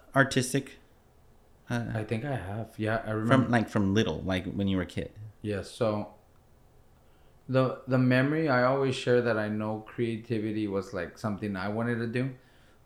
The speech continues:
Speaker 2: was back in high school,
Speaker 1: Mm-hmm.
Speaker 2: probably when I was sixteen, I would play soccer, right? And I, at that point, Tammy was gonna get a team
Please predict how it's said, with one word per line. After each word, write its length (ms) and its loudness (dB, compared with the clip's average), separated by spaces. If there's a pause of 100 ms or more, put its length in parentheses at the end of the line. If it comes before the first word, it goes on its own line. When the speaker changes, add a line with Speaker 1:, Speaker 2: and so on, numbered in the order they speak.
(100)
Speaker 2:
was 480 0 (240)
back 360 0
in 100 2
high 260 -2
school, 520 -4 (200)
Speaker 1:
Mm-hmm. 180 -8
Speaker 2:
probably 260 2
when 120 0
I 80 0
was 160 -4
sixteen, 540 -2
I 60 0
would 160 -2
play 160 -2
soccer, 540 -4 (100)
right? 280 -4 (640)
And 540 0 (800)
I, 640 2 (640)
at 160 -2
that 180 0
point, 240 0
Tammy 300 0
was 160 0
gonna 320 -2
get 180 -2
a 80 -4
team 340 -6